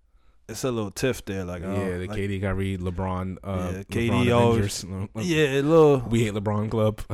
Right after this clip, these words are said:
Speaker 1: It's not even hate LeBron. Like, K D thinks he's better than LeBron, so he's gonna try to outdo him. And then you got Kyrie just trying to show LeBron that, like, he should have got more shine.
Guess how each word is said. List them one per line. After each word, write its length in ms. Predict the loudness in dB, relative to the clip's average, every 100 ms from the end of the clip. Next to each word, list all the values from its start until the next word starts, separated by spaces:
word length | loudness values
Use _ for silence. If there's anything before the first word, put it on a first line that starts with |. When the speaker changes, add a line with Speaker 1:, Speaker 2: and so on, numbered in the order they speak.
| 4 4 2
Speaker 1:
It's 240 | -6 -2
not 240 | 2 4
even 240 | 4 4 2
hate 200 | 2 2
LeBron. 380 | 0 0 0 0
Like, 140 | -2
K 160 | 0 0
D 160 | 0 -2
thinks 180 | -8 -10
he's 120 | -8
better 260 | -2 0 0
than 160 | -4
LeBron, 420 | -8 -10 -8 -8 -10
so 140 | -8
he's 160 | -6 -6
gonna 140 | -8
try 160 | -8 -8
to 60 |
outdo 320 | -6 -8 -10 -12
him. 260 | -14 -16 -18 _
And 140 | -18
then 100 | -16
you 60 | -14
got 160 | -14 -10
Kyrie 500 | -8 -8 -8 -8 -10
just 240 | -12 -16 -20 _ _
trying 180 | -12 -10
to 40 |
show 240 | -2 0 0
LeBron 420 | 0 -4 -6 -6
that, 160 | -8
like, 200 | -10 -12
he 120 | -10 -10
should 200 | -8 -8
have 100 | -8
got 160 | -8
more 160 | -10 -10
shine. 460 | -8 -8 -8 -8